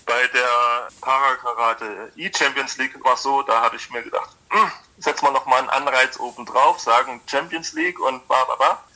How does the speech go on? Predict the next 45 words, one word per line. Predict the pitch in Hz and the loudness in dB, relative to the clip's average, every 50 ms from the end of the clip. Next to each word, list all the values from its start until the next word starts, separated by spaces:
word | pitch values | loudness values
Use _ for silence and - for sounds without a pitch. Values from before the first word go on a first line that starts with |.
| - - - - _ _ _ _ _ | -20 -20 -20 -20 _ _ _ _ _
Das | - 135 135 | -2 -2 0
ist | 165 160 151 | 0 -2 -2
ein | 156 | -2
bisschen | - - - - - 151 147 143 143 143 139 135 - | -4 -2 -2 -2 -2 -2 0 0 0 0 -2 0 0
weniger | 143 180 196 208 202 196 | 2 2 4 2 2 2
besucht | 185 175 160 190 185 - - - | 0 0 -2 -2 -4 -2 2 2
worden, | 180 180 185 165 | 2 2 2 2
sag | 165 175 175 | 0 2 0
ich | 175 170 | 2 2
mal, | 170 170 170 170 170 170 170 - - _ _ _ _ _ _ _ _ _ - | 4 4 6 4 4 2 0 -8 -18 _ _ _ _ _ _ _ _ _ -6
weil | 107 107 113 120 131 - - | -2 0 2 2 0 -2 -4
ich | - - - | -8 -8 -2
glaube, | - 120 117 127 123 123 | 0 2 4 4 2 0
dass | 127 - | -2 -4
die | - 120 | -6 -2
Leute | 104 110 117 117 113 87 | 0 0 2 2 2 0
auch | - - - | -2 -2 -2
einfach | - 107 - - 101 101 - - - 92 107 | -4 -4 -4 -4 -4 -6 -6 -6 -8 -6 -4
satt | 107 104 113 117 - - | -2 0 0 0 0 0
sind. | - 98 90 92 92 85 - | -2 -4 -4 -4 -6 -10 -10
Ich | - | -4
meine, | 120 120 110 113 113 110 98 - | 0 0 0 0 -2 -6 -8 -4
äh, | - 120 120 113 107 - - - - | 0 0 0 0 -2 -6 -12 -10 -8
du | 117 | -6
musst | 107 110 120 123 - - | -2 -2 -2 -2 -2 -4
dich | 120 107 - - - _ _ | -6 -6 -8 -8 -12 _ _
mental | - 113 120 131 147 156 - 147 143 139 139 139 139 139 135 - - | -6 -2 0 0 0 0 0 2 2 4 4 2 2 0 -4 -8 -10
das | - 120 - - | -10 -10 -10 -4
ganze | - 127 131 139 135 135 131 | -4 -4 -4 -4 -6 -8 -6
Jahr | 113 110 117 120 123 123 123 120 - - - | -2 0 2 4 4 4 4 2 0 -4 -8
irgendwie | - 123 123 127 117 110 113 113 107 - - - | -8 -8 -8 -10 -12 -12 -10 -8 -8 -10 -10 -8
oben | - 277 277 320 - 185 170 170 | -4 -2 -2 0 2 2 2 4
halten | 165 165 160 160 165 160 165 160 165 160 156 156 156 147 - - | 4 4 4 4 2 0 -2 -6 -6 -6 -6 -6 -8 -8 -4 0
und | - 127 123 123 127 123 123 120 - - - - - - | 2 2 2 2 0 -2 -4 -6 -8 -12 -14 -14 -6 -4
dann | 120 117 117 | -4 -2 -2
verschieben | - 123 - - 131 147 147 135 | -2 -4 -2 -2 -4 -4 -4 -4
sich | 127 123 117 - | -4 -4 -4 -4
gegebenenfalls | 117 104 127 131 127 123 113 - 117 110 113 - - | -2 0 0 0 0 -2 -2 0 0 0 0 0 -2
bei | 110 107 | -4 -2
dem | 113 110 107 | -2 -2 0
einen | 117 117 120 120 | 0 2 2 2
oder | 113 - 101 | 2 2 2
anderen | 104 110 107 110 113 | 0 0 -2 0 0
doch | - - - | 0 0 2
dann | - 151 147 156 151 | 2 0 0 0 -2